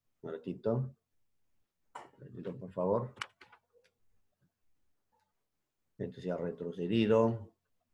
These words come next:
Ahí estamos. A ver, un ratito. Ahí.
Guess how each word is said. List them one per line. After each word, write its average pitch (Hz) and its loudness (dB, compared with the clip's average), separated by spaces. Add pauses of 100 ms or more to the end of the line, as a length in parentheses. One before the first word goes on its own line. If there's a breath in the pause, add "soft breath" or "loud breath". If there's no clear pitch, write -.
(840)
Ahí 95 0
estamos. 107 4
A 87 0
ver, 85 0
un 87 -2
ratito. - -6
Ahí. 80 -4